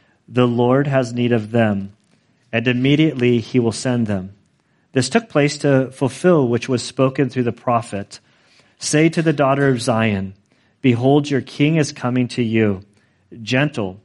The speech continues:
and mounted on a donkey, even a colt, the foal of a beast of burden.'" The disciples went and did just as Jesus had instructed them,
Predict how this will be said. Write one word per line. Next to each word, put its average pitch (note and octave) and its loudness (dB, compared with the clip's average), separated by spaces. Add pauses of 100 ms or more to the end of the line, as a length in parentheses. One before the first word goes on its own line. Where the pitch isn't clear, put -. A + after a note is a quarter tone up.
and A2+ 0
mounted C#3+ 0
on E3 2
a F3 4
donkey, B2 0
even A#2+ 2
a A2+ -2
colt, A2+ -4 (460)
the B2 2
foal D3 2 (640)
of D3 2
a B2+ 2
beast B2+ 0 (200)
of A#2 -6
burden.'" G2+ -2 (680)
The B2 0
disciples C#3+ 0
went A#2+ 0
and A#2 2
did A#2+ 2
just C3 -2
as B2 2
Jesus A#2+ -4
had A2+ -4
instructed A2 -6
them, G2 -6